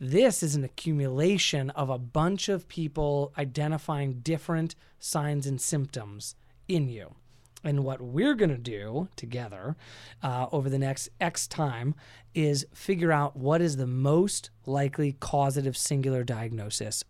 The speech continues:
or a couple diagnoses. So, um, A D H D, she asked about A D H D and anxiety. That's one that often gets overlapped. Um, so I'll just pick apart that one for a moment. Um,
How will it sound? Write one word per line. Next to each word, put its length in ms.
or 420
a 60
couple 360
diagnoses. 760
So, 360
um, 360
A 120
D 140
H 200
D, 180
she 180
asked 160
about 200
A 80
D 140
H 180
D 100
and 100
anxiety. 420
That's 220
one 140
that 120
often 420
gets 200
overlapped. 580
Um, 420
so 120
I'll 40
just 240
pick 140
apart 300
that 200
one 140
for 160
a 60
moment. 400
Um, 340